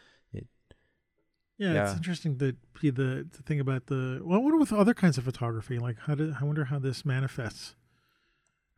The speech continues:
Speaker 2: How, like, if you're a landscape photographer, would this, what would that,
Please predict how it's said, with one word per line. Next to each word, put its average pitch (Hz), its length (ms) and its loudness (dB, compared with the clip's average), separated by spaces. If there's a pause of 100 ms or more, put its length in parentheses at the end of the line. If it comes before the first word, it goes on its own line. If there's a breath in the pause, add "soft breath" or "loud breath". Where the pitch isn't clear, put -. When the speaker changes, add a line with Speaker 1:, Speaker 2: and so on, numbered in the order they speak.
(120)
Speaker 2:
How, 131 260 -4 (1120 soft breath)
like, 139 200 4
if 131 80 -2
you're 135 180 6
a 127 40 4
landscape 135 480 2
photographer, 120 560 -2
would 123 220 -2
this, 123 340 -4 (480)
what 135 140 -2
would 135 100 -2
that, 127 220 -2